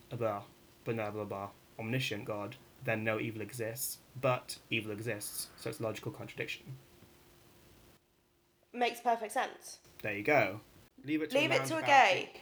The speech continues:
Speaker 1: big old ancient Greek gay to tell you.
Speaker 2: Exactly. Exactly. And, like, we can, we can see this in, like, the modern day. Like, if God existed, Ed Sheeran wouldn't.
Speaker 1: Exactly.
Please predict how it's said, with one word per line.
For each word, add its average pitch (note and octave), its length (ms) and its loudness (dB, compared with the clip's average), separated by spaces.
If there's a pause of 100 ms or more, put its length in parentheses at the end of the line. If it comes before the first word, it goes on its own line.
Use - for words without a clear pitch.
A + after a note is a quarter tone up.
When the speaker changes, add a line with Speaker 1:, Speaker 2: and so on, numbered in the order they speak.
(140)
Speaker 1:
big B2 100 2
old A#2 280 4 (120)
ancient C3 360 -2
Greek B2+ 240 -2
gay A#2+ 340 2 (380)
to A#2 180 0
tell B2+ 240 0
you. A#2 180 -2 (180)
Speaker 2:
Exactly. A#3+ 800 4 (260)
Exactly. G#3 560 4
And, - 120 6
like, C4+ 300 12 (280)
we D#4 180 4
can, D4 540 4
we D4 100 0
can D4 160 -2
see D4 200 4
this A3+ 320 6
in, G3+ 400 -2 (200)
like, G3+ 420 4
the A3 60 -4
modern G#3 340 0
day. G3+ 360 6
Like, F#3 260 8 (360)
if C4 180 4
God B3 200 6
existed, A3+ 760 -2
Ed G3+ 140 4
Sheeran F#3+ 440 -2
wouldn't. - 340 -8 (680)
Speaker 1:
Exactly. A2 560 0